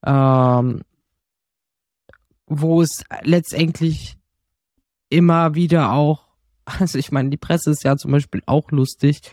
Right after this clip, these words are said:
wenn sie Artikel rausbringen, in denen sie darüber schreiben, dass, äh, man nicht darüber schreiben sollte oder ob man darüber schreiben sollte, wo der Täter herkommt. Also dann hast du's quasi noch vehementer thematisi-, thematisiert, als wenn du's halt einfach entweder nicht oder hin-,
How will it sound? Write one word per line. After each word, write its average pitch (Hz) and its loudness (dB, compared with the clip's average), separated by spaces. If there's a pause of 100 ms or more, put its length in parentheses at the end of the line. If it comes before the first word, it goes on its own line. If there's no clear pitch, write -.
(300)
wenn 147 4
sie 139 2
Artikel 139 0
rausbringen, 139 0
in 127 2
denen 143 2
sie 139 0
darüber 135 2
schreiben, 147 0 (580)
dass, - -2
äh, 147 4
man 143 4
nicht 185 4
darüber 147 2
schreiben 143 0
sollte 135 4
oder 143 2
ob - 0
man 156 2
darüber 147 2
schreiben 131 0
sollte, 131 2
wo 143 0
der 139 2
Täter 185 2
herkommt. 131 0 (600)
Also 143 0 (680)
dann 151 0
hast 165 -2
du's 156 -4
quasi 156 2
noch 170 2
vehementer 156 4
thematisi-, 147 2
thematisiert, 151 2
als 156 0
wenn 151 2
du's 151 0
halt 151 4
einfach 143 2
entweder 151 2
nicht 160 0
oder 156 4
hin-, 151 0